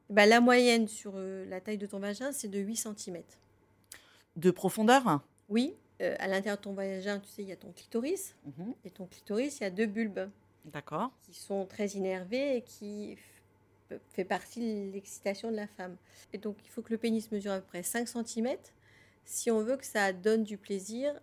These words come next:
Speaker 1: à la femme.
Speaker 2: Cinq centimètres, je ne te crois pas, Carole. Ça suffit vraiment,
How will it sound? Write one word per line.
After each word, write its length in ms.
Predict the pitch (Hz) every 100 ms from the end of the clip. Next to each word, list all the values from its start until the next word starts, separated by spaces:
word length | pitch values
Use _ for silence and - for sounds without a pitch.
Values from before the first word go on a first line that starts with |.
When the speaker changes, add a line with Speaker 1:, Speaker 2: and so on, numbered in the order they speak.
| _ _ _ -
Speaker 1:
à 60 | 208
la 120 | 190
femme. 280 | - 175 170 180 _ _ - - - -
Speaker 2:
Cinq 280 | - 247 -
centimètres, 500 | 202 - 190 202 -
je 80 |
ne 40 | 160
te 120 | 185
crois 220 | - 156
pas, 180 | - 151
Carole. 420 | - 131 131 120 _
Ça 140 | - 160
suffit 320 | - 190 214
vraiment, 500 | 180 175 180 160